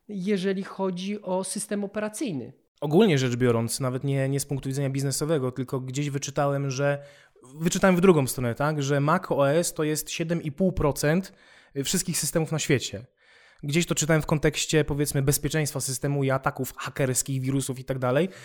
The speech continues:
Speaker 2: że po prostu tym, y, ludziom nie ch-, nie chce się pisać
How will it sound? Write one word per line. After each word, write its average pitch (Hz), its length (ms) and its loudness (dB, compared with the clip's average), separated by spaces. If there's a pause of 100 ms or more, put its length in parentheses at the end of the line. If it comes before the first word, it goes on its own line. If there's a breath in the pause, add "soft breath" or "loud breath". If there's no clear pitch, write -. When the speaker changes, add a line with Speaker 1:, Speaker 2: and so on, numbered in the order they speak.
(200 loud breath)
Speaker 2:
że 147 120 0
po 147 140 0
prostu 151 540 0
tym, 143 400 -4
y, 127 300 -4
ludziom 135 540 4
nie 156 180 2
ch-, - 160 -8 (680)
nie 170 160 4
chce - 180 -2
się 135 140 -4
pisać 151 480 -2